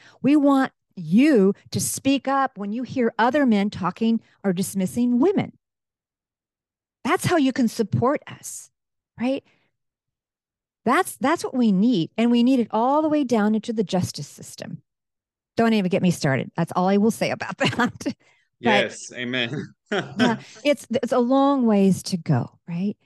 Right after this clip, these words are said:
Speaker 1: But I, I feel like I'm just doing my path. I'm doing my path. I'm gonna go as far as I can and, you know, rattle as many cages as I can about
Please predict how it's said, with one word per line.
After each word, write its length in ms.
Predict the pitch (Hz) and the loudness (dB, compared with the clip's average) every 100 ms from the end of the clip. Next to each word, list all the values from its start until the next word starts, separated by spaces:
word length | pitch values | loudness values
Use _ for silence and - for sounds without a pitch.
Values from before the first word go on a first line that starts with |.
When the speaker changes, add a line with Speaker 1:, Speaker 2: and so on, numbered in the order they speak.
| _ _ - | _ _ -6
Speaker 1:
But 400 | 208 254 240 - | 0 2 0 -2
I, 600 | 226 233 247 254 262 247 - - | -2 0 2 2 0 -4 -12 -4
I 160 | 208 240 | 0 0
feel 200 | - 214 | 0 -2
like 180 | 180 - | -2 -4
I'm 220 | 196 220 | -2 -2
just 240 | 220 208 - | -2 -6 -4
doing 420 | 180 175 175 156 | -2 -2 -4 -6
my 240 | 170 160 165 | -8 -8 -8
path. 440 | - - - - _ | -10 -12 -14 -20 _
I'm 160 | 185 214 | -2 0
doing 260 | 240 240 | 2 2
my 140 | 233 226 | 0 -4
path. 300 | - 135 131 | -12 -16 -16
I'm 60 | - | -16
gonna 120 | 180 | -18
go 240 | 170 170 175 | -16 -14 -14
as 180 | 165 - | -12 -2
far 160 | 208 | 0
as 140 | 240 240 | 2 2
I 100 | 226 | 0
can 500 | - 185 180 180 175 _ _ _ - | -4 -6 -4 -8 -12 _ _ _ -4
and, 400 | 185 156 151 - - - | -2 0 -2 -8 -16 -14
you 100 | 165 | -12
know, 260 | 139 - - | -10 -14 -20
rattle 360 | 180 190 196 202 | -6 -2 0 0
as 120 | 185 | 0
many 180 | 190 190 | 0 -2
cages 480 | - 180 170 165 - | -2 -2 -2 -6 -8
as 160 | 175 | -14
I 100 | 165 | -14
can 320 | 131 - 82 - _ _ _ _ _ - | -16 -18 -18 -20 _ _ _ _ _ -10
about 460 | 151 123 - - | -6 -4 -6 -14